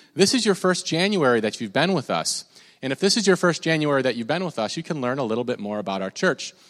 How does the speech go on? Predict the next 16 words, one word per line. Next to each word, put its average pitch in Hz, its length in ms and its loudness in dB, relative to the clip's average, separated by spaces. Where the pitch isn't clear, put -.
And 156 300 4
so 160 220 2
for 156 140 -2
those 226 240 4
of 233 80 2
you 220 120 2
who 175 120 0
don't 156 420 2
know, 107 420 -2
um, 127 160 -2
we 135 120 0
have 147 180 2
this 170 160 -2
little 165 160 2
board 120 440 4
here, 113 520 0